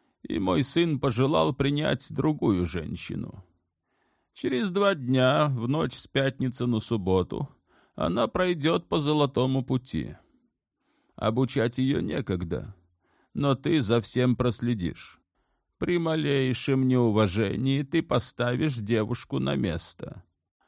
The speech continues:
А если сочтёшь, что она слишком уж дерзка, избавишься от неё. Мне нужна такая, чтобы была послушна, как овечка, и податлива, как воск.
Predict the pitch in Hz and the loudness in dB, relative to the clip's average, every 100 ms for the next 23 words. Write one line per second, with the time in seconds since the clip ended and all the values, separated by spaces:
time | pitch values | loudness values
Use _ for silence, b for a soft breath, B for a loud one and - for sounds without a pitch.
0 | _ _ - 123 151 160 - 143 131 139 | _ _ -4 -2 2 0 0 -4 0 -2
1 | 123 - 147 135 - - - 127 131 131 | -2 -4 0 0 0 -8 -2 2 2 2
2 | 123 - 165 147 - - 117 113 95 87 | 0 -2 -4 -2 -4 -2 2 2 2 0
3 | 113 110 - 113 107 101 - _ _ - | 0 -2 -2 -2 -2 -4 -12 _ _ -16
4 | - 185 143 139 190 165 113 - - 113 | -6 -4 -4 2 4 4 2 -2 -2 -2
5 | 107 123 127 117 95 98 _ _ _ _ | 0 -2 0 2 0 -2 _ _ _ _
6 | _ _ _ _ _ _ - - - 123 | _ _ _ _ _ _ -10 -6 -2 0
7 | 127 123 98 113 120 107 92 - - 110 | 2 0 0 -2 0 -2 -2 -4 0 -2
8 | - 117 110 107 117 117 113 104 - 135 | 0 -2 0 0 0 0 0 -2 -2 -2
9 | 120 - 110 107 107 101 110 - 110 - | -2 -2 -4 -2 -2 -2 -2 -2 -4 -6
10 | - 117 113 107 107 104 110 110 107 107 | -8 -4 -2 0 2 0 0 -2 -2 0
11 | 104 101 110 120 90 - _ - | -2 -2 0 0 0 -4 _ -20